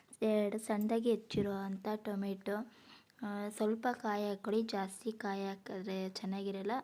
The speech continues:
ಅದಕ್ಕೋಸ್ಕರ ನಾನು ಸಣ್ಣದಾಗಿ ಕಟ್ ಮಾಡಿ ಕಾಯಿ ಹಾಕ್ಕೊಂಡಿದ್ದೀನಿ. ನೀವು ತುರಿದಾರು ಹಾಕ್ಕೋಬೋದು. ಆಮೇಲೆ ಸ್ವಲ್ಪ ಒಂದು ಜೀರಿಗೆ, ಒಂದು ಸ್ವಲ್ಪ ಮೆಣಸು, ಹಾಗೆ ಎರಡು ಸ್ಪೂನ್, ಟೇಬಲ್ ಸ್ಪೂನ್ ಅಷ್ಟು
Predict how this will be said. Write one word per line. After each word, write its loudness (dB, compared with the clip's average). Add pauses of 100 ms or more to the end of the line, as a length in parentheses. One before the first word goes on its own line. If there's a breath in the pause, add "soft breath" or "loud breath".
ಅದಕ್ಕೋಸ್ಕರ -6 (460 loud breath)
ನಾನು -4
ಸಣ್ಣದಾಗಿ -2
ಕಟ್ -6
ಮಾಡಿ -2
ಕಾಯಿ -6
ಹಾಕ್ಕೊಂಡಿದ್ದೀನಿ. -2 (120)
ನೀವು -4
ತುರಿದಾರು -4
ಹಾಕ್ಕೋಬೋದು. -4 (720 loud breath)
ಆಮೇಲೆ 2
ಸ್ವಲ್ಪ -2 (260)
ಒಂದು -2 (200)
ಜೀರಿಗೆ, 4
ಒಂದು -6
ಸ್ವಲ್ಪ -2
ಮೆಣಸು, -2 (580 loud breath)
ಹಾಗೆ 0 (1040 loud breath)
ಎರಡು 2
ಸ್ಪೂನ್, -2
ಟೇಬಲ್ 2
ಸ್ಪೂನ್ -4
ಅಷ್ಟು -6